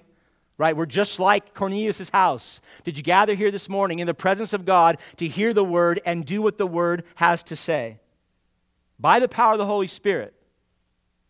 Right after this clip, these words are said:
that you might walk today, tomorrow, and for the rest of your life in righteousness. I'll ask you some more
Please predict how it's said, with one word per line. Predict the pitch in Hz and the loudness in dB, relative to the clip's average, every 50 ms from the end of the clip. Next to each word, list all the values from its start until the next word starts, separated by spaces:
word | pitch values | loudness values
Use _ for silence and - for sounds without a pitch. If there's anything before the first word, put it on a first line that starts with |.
| _ _ _ _ _ _ | _ _ _ _ _ _
that | 113 101 - | -20 -16 -12
you | 147 | -10
might | 143 143 143 135 147 | -6 -6 -6 -6 -6
walk | 127 127 135 139 139 - _ _ | -6 -2 -2 -2 -2 -2 _ _
today, | - 123 113 127 139 147 156 160 | -16 -12 -8 -6 -6 -4 -6 -6
tomorrow, | _ - 143 135 135 139 143 143 | _ -12 -8 -6 -4 -2 -2 -4
and | 143 131 | -4 -6
for | - | -8
the | 120 120 | -12 -10
rest | 117 123 139 131 - - | -8 -8 -8 -8 -10 -14
of | 131 | -14
your | 135 131 | -12 -10
life | 123 127 127 127 120 117 - _ _ _ _ _ _ _ _ _ _ _ _ _ | -6 -6 -6 -6 -6 -10 -14 _ _ _ _ _ _ _ _ _ _ _ _ _
in | 120 120 117 | -14 -12 -8
righteousness. | 123 127 131 127 - - 90 - - - 104 101 - - - _ _ _ _ _ _ _ _ _ _ _ _ _ _ _ _ _ _ _ _ _ _ _ | -8 -8 -8 -8 -12 -20 -20 -20 -20 -20 -20 -20 -20 -20 -20 _ _ _ _ _ _ _ _ _ _ _ _ _ _ _ _ _ _ _ _ _ _ _
I'll | 120 131 143 | -4 0 2
ask | 156 - 147 - | 2 0 0 -4
you | - 135 | -10 -14
some | - - 139 | -10 -8 -6
more | 131 135 131 127 | -4 -4 -6 -8